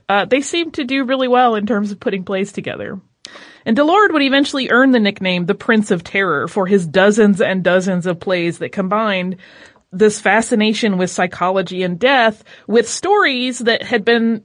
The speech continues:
sort of gleaned from newspapers and police reports, and that combination really examined the depths of humankind's savagery.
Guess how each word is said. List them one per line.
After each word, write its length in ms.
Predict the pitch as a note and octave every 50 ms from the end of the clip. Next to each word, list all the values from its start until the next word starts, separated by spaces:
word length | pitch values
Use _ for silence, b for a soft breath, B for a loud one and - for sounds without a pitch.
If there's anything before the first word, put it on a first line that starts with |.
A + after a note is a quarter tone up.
| _ -
sort 200 | - - C4+ B3
of 100 | A#3 G3+
gleaned 400 | F3 G3+ G#3+ B3 C4 C4 C4+ B3+
from 220 | - B3+ G#3 G#3 G3
newspapers 680 | G#3 A#3 B3 A#3+ - - A#3+ A3+ - A3 A3+ A3 G3
and 140 | G3+ G3 -
police 340 | G#3+ A3+ C4 F4 G4 G4
reports, 640 | - A3+ G#3+ - G#3 E3 D#3 D3+ - - - - - -
and 460 | - F#3+ G3 G3 F#3+ F#3+ F3 F3 F#3+
that 180 | G#3+ A3 A#3+
combination 600 | - - D4+ C#4 B3+ B3 C4 C4+ C#4 - C4 A3
really 240 | G3+ G3 G3 G3+ G3
examined 460 | G#3 G3 F3 F#3+ E3+ F3 F3+ F3+ F3
the 100 | E3+ F3+
depths 420 | D#3+ C3+ F#3 G3 A3 - - - -
of 120 | F#3+ F#3
humankind's 640 | - - F3+ E3+ F3 F3 E3+ - E3+ D#3+ E3 E3 -
savagery. 800 | - G#3+ G#3 G#3+ G3+ G3 - - E3+ C#3+ A2 F#2 E2+ - G#3+